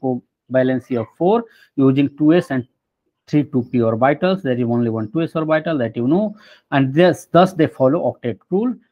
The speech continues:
However, the third period elements, elements of p groups with the electronic configuration three S two,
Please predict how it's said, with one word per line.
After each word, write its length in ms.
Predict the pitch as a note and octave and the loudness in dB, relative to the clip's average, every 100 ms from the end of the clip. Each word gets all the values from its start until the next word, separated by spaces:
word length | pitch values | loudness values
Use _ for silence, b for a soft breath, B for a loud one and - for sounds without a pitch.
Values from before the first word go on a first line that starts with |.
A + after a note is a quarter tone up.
| _ | _
However, 360 | - F3 G3 G3 | 0 2 4 2
the 100 | D#3+ | 0
third 320 | - G3 G3 | -2 -4 -2
period 300 | E3+ E3 D#3 | -2 -2 -2
elements, 320 | D3+ D3 C3+ _ C3+ | -2 -4 -6 _ -6
elements 360 | C3+ C#3 C3 | -4 -4 -6
of 180 | B2+ - | -10 -8
p 140 | D3 A#2+ | -6 -6
groups 440 | C3+ G3+ G3 - _ _ _ _ _ _ _ _ _ _ C#3+ | -2 -4 -4 -12 _ _ _ _ _ _ _ _ _ _ -4
with 200 | D3+ C3 | -2 2
the 80 | |
electronic 560 | D3+ D3+ D3+ E3 F3+ F#3 | 2 2 0 -2 -2 -2
configuration 640 | D3+ C3+ C#3 C3+ B2+ C3 B2+ | -4 -2 -4 -4 -4 -6 -6
three 300 | F#3+ E3+ D3+ | -4 0 -2
S 100 | - | -4
two, 260 | C#3+ C3+ | -8 -8